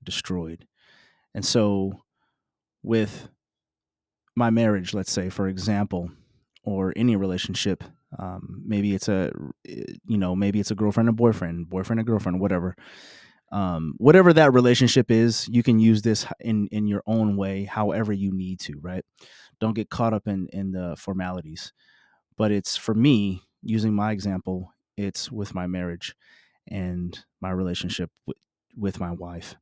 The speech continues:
and how powerful it can be, you know? We can do some damage together. We can definitely do some damage together. We can,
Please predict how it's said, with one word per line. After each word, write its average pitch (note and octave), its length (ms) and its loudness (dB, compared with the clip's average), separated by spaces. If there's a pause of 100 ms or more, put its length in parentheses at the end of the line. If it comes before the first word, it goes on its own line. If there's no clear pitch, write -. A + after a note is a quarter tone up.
(760)
and G2+ 240 -8
how G2+ 600 -4
powerful B2 560 4
it - 80 -8
can F2 280 -2
be, E2 220 -12 (300)
you F#2 100 -6
know? F#2 260 -4 (640)
We A2+ 120 2
can A#2 140 4
do A#2 100 8
some A2+ 200 4
damage G#2 440 2
together. F2+ 440 -8 (120)
We G2 160 -4
can G2 300 0
definitely G#2+ 420 0
do F#2+ 40 0
some G2 200 -4
damage F#2+ 360 -2
together. F#2+ 360 -4
We F#2 200 -4
can, F2+ 500 -8